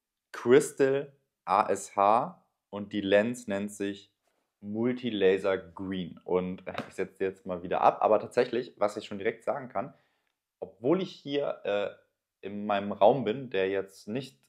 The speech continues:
super hell ist, also es ist jetzt ja hier nicht, äh, Sonnenschein,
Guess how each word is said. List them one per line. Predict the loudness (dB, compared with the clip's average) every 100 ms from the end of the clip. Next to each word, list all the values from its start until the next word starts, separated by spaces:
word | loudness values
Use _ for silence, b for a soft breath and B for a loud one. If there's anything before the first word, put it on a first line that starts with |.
| _ _
super | -18 -8 -8 2 2 2
hell | 0 0
ist, | -2 -4
also | -6 -6
es |
ist | -10
jetzt | -10 -4
ja | -2 0 -2
hier | -4 -6
nicht, | -6 -10 -8
äh, | -4 -4 -4 -8
Sonnenschein, | 0 2 2 -2 -4 -2 -2 -4 -6